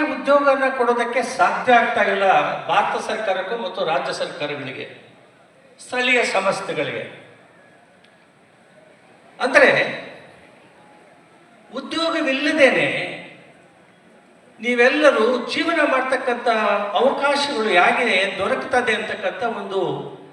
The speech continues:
million dollar question to be posed to the responsible governors of this country.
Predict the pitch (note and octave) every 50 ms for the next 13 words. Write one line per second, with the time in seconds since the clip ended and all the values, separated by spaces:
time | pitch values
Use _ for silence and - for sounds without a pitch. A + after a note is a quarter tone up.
0 | - - - _ - D3 F3 G3 A3 B3 C4 C4 B3+ B3+ B3+ B3 A3+ - E3 E3+
1 | - F#3+ G3 G3 F#3 F#3 - - - F#3 F#3 F3 - - - - C4 B3+ B3+ B3+
2 | A#3+ - A#3 A#3 A#3 G3 F3+ - - - G3+ A#3 B3+ C#4+ D4+ D4 D4+ D#4 - -
3 | - - - - C4 B3 B3 A#3 A3+ A3+ A3 - - - - - - - - -
4 | - - - F#3+ G3+ - - - - C#4 C#4 C#4 C#4 C#4 - - C#4 C4 - B3
5 | A#3+ A#3+ A#3+ A#3+ A#3 A#3 - - - - G#3 A3+ B3+ C#4 C4 C#4 C4 B3+ A#3+ B3
6 | - - A#3 A3+ A3+ - - - - - F3+ D#3+ D3 C#3 - A#2+ A#2+